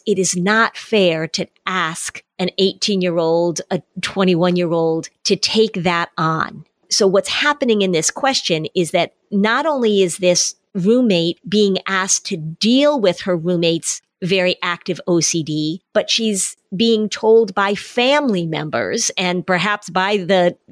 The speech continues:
girl's therapist about how she is supposed to manage this girl's mental health issue. O C D is really difficult to deal with. We've done plenty of episodes on having a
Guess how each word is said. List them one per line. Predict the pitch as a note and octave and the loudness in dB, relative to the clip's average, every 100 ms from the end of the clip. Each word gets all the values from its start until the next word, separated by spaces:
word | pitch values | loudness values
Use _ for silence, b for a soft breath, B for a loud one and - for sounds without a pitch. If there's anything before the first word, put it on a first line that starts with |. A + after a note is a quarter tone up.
| G3 | 0
girl's | G#3 F#3+ F3+ - | 2 4 2 0
therapist | A3 C4 C#4+ C#4 D3+ D#3 - - | 2 4 2 0 -2 -2 -4 -2
about | G3 F#3+ F#3 | -2 0 -2
how | F3+ F#3+ F3+ | -2 -4 -2
she | - - C4+ C#4 D4 C#4+ | -2 0 0 0 0 -2
is | A#3+ | -6
supposed | - - G#3 G#3 - | -4 2 2 2 0
to | G3 | 0
manage | F#3 F3 E3+ E3+ D#3+ - | 2 2 2 0 0 -4
this | D#3 D3+ G3 - - G3 | -2 2 2 0 -6 -2
girl's | F#3 E3+ E3 D#3+ D#3+ - - - | 0 2 2 0 -2 -6 -8 -2
mental | F3 E3+ D#3 E3+ | 0 2 2 0
health | D3+ D#3 F3+ | 0 -4 -6
issue. | - - C3 - - _ _ - | -4 -2 -2 -4 -14 _ _ 0
O | G#3+ B3+ | 2 2
C | - D4 | 0 0
D | A3+ E3 D#3 E3 - _ _ _ | 2 2 0 -4 -10 _ _ _
is | F3 E3 | 0 2
really | D#3+ D#3 E3 G#3 G#3+ A3 G3+ | -4 -4 2 4 4 2 0
difficult | G3 G3 F#3+ F#3+ E3 | 0 -2 -4 -4 -4
to | F3 | -6
deal | D#3 E3 F3+ G3 | -2 2 2 2
with. | B3+ C#4+ - - _ _ | 0 -4 -14 -20 _ _
We've | F#3+ F3+ | -2 0
done | F#3+ F3 E3+ | 0 -2 -6
plenty | - G3+ G#3+ G#3+ | -6 0 2 2
of | |
episodes | F#3+ F#3+ G3 F3 E3 E3 | 0 -2 -4 0 0 0
on | D#3+ D#3 | -2 -2
having | E3+ E3 E3 D#3+ | -4 -4 -6 -4
a | D#3+ | -6